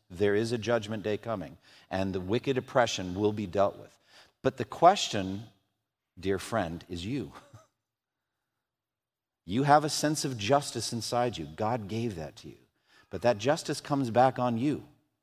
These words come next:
You also are a sinner. Flee to Christ. So that's how I would handle that apologetic situation. I want to close with a story I heard some time ago. Over a century ago, there was a farmer in a Midwestern state who had a strong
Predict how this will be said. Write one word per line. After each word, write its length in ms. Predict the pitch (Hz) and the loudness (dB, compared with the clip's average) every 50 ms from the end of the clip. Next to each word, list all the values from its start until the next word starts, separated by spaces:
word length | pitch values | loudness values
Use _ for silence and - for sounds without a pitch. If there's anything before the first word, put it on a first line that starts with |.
| _ _ _ _ _ _ _ _ _ | _ _ _ _ _ _ _ _ _
You 240 | - 80 98 113 120 | -8 -4 -2 2 4
also 340 | 120 120 131 127 - - 110 | 4 4 4 2 0 -2 -2
are 60 | 107 104 | -2 -2
a 40 | |
sinner. 380 | - - - 113 101 90 82 - - _ | -2 -4 -6 -6 -8 -8 -10 -12 -16 _
Flee 260 | - - - 110 101 | -14 -10 -8 -6 -6
to 80 | 80 82 | -6 -8
Christ. 520 | - - 76 58 57 - - - - - - _ _ _ _ _ _ | -10 -14 -18 -16 -14 -12 -12 -12 -12 -16 -20 _ _ _ _ _ _
So 120 | - - 101 | -8 -4 -2
that's 160 | 101 101 - | -2 0 4
how 160 | - 113 104 | 6 8 8
I 60 | 98 | 8
would 120 | 98 101 95 | 8 4 0
handle 320 | 98 113 104 101 104 104 | -4 -4 -2 0 0 0
that 420 | 90 98 92 87 85 - - - _ _ _ _ _ _ - | 2 4 4 2 2 0 -8 -20 _ _ _ _ _ _ -8
apologetic 840 | - - - - - 110 107 107 101 87 80 95 98 92 87 87 - | -8 -6 -4 0 4 4 4 4 4 0 0 -2 -2 -2 -2 -4 -6
situation. 720 | - - 101 85 - - 90 82 82 90 85 - - - 55 - _ _ _ | -6 -6 -6 -6 -8 -8 -6 -6 -4 -4 -4 -6 -8 -10 -14 -20 _ _ _
I 260 | _ _ _ - _ - | _ _ _ -16 _ -4
want 160 | - 151 - | -4 -4 0
to 20 | |
close 280 | - - 127 123 117 120 | 4 4 4 4 4 0
with 80 | 107 | -4
a 40 | 85 | -6
story 360 | 87 - - 117 107 107 104 | -6 -4 0 2 4 4 4
I 60 | 98 92 | 4 2
heard 200 | 95 101 92 - | 2 -2 -2 -2
some 220 | - 104 98 92 | -4 -4 -6 -4
time 240 | - - 95 92 85 | -4 -4 -4 -4 -4
ago. 320 | 80 78 80 76 80 92 90 _ _ _ _ _ _ _ _ _ _ _ _ _ _ - - - | -6 -6 -6 -6 -6 -6 -10 _ _ _ _ _ _ _ _ _ _ _ _ _ _ -14 -6 -2
Over 160 | 120 104 104 | 0 0 0
a 40 | 101 | 0
century 540 | - - 123 117 110 - - 110 101 92 - - - - - - _ | 0 0 0 0 0 0 0 0 -2 -2 -4 -8 -20 -20 -20 -12 _
ago, 300 | - 101 92 113 110 110 | -4 2 4 6 6 6
there 100 | 104 104 | 4 2
was 140 | 92 95 85 | 0 0 -4
a 60 | 95 | -4
farmer 480 | 95 - - 120 113 110 110 110 104 101 | -4 0 4 6 6 6 6 4 2 0
in 80 | 98 98 | 0 0
a 40 | |
Midwestern 560 | 95 98 104 101 95 101 101 95 - - 92 87 | 0 0 0 2 4 4 4 4 2 -4 -8 -6
state 380 | - - - 113 104 104 104 | -4 -2 2 2 2 2 0
who 80 | 98 98 | 0 0
had 140 | 92 92 87 | 0 0 0
a 20 | |
strong 540 | - - - - 110 104 104 104 104 98 | -2 -6 -2 2 4 4 4 4 2 -2